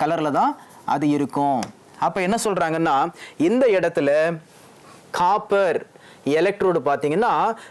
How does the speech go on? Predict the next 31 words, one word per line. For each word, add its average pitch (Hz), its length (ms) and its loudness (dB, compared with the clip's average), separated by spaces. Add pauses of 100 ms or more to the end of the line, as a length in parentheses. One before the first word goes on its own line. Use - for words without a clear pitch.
(160)
சைஸும் 226 360 2
கொஞ்சம் 175 260 0
பெருசாகிடும், 170 580 0
அதனுடைய 139 240 2
வெயிட் 220 340 0
பெருசா 170 300 0
இருக்கும். 180 300 0
அது 156 180 0
மட்டும் 151 260 -2
இல்லாம 165 240 0
அந்த 156 160 0
இடத்துல 202 400 0 (240)
இன்னும் 180 520 0 (440)
பிங்க் 254 360 0
லேயர் 226 640 2
எப்படி 160 300 0
இருக்கும்? 214 440 0
அப்படியே 147 280 0
அதை 151 120 0
சுற்றி 196 460 -2
ஒரு 175 260 2
சாலிடா 170 460 2 (480)
சூழ்ந்திருக்கும். 143 800 2 (260)
அதனால 143 640 0 (240)
ஆப்ஷன் 185 580 0 (200)
டி 254 200 0
தான் 240 160 2
வந்து 175 160 0
நமக்கு 143 280 -2
சரியான 208 540 0
ஒரு 170 380 2